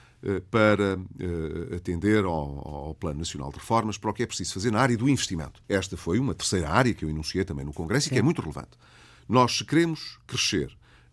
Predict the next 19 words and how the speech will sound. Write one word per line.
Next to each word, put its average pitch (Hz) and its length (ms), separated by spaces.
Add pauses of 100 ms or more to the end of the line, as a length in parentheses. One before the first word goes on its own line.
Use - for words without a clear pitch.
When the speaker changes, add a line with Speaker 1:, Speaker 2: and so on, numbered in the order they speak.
Speaker 1:
a 113 140
um 98 140
ritmo 123 520
suficiente - 640
para 87 380 (300)
absorver 143 540
o 139 80
desemprego 110 720 (160)
grande 127 340
que - 60
foi 117 160
gerado 98 480
a 95 40
partir 104 260
de 98 60
dois 98 160
mil 117 140
e 90 60
sete, - 360